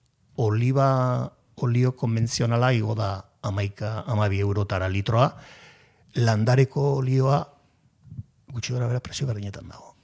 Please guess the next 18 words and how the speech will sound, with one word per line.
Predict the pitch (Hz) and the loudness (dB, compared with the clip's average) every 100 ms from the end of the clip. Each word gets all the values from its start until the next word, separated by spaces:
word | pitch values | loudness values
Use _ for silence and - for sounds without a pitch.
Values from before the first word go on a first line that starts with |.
| _ | _
Hamaika, | - 110 117 143 | -6 -4 -2 -2
hamabi | 117 107 104 | 0 0 0
eurotan, | 117 107 101 120 123 - - - | -2 -2 0 2 2 0 -6 -8
eh, | 120 123 139 _ | -2 -2 -2 _
batzuk | - 101 - - | -8 -8 -8 -6
igual | 110 104 107 | -2 -2 0
hamairu, | 104 120 170 160 | 2 4 4 2
bino, | 110 110 101 - - - | 2 0 0 -8 -20 -10
esate | - 147 | 0 4
dizutena | 151 - - 151 | 4 4 4 6
da, | 151 160 - - _ _ _ - | 6 4 -4 -20 _ _ _ 4
eh, | 135 123 120 - _ _ | 6 8 4 0 _ _
nolapait, | 135 131 143 147 147 117 - - _ _ - | 6 8 8 6 4 4 -4 -18 _ _ -10
bide | 120 143 147 | 0 6 6
laburrekin, | 220 196 165 180 160 151 - 170 151 107 92 - _ _ - | 6 6 4 4 4 2 2 4 6 4 -2 -14 _ _ -8
eta | 117 - | -6 0
hori | 131 | 4
da, | 147 | 4